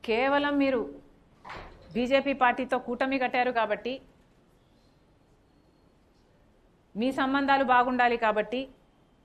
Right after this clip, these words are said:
మీరు ప్రజా ప్రయోజనాలను తాకట్టు పెట్టడానికి సిద్ధపడ్డారు అని, ప్రజలను తాకట్టు పెట్టిన జగన్మోహన్ రెడ్డి గారి,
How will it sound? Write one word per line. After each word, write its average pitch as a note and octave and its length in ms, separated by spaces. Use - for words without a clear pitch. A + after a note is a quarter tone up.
మీరు C4 200
ప్రజా A#3 340
ప్రయోజనాలను B3+ 680
తాకట్టు A#3 360
పెట్టడానికి A#3 500
సిద్ధపడ్డారు A#3 600
అని, A3+ 180
ప్రజలను C4+ 380
తాకట్టు B3+ 380
పెట్టిన A#3+ 300
జగన్మోహన్ B3 580
రెడ్డి A3+ 180
గారి, G#3+ 200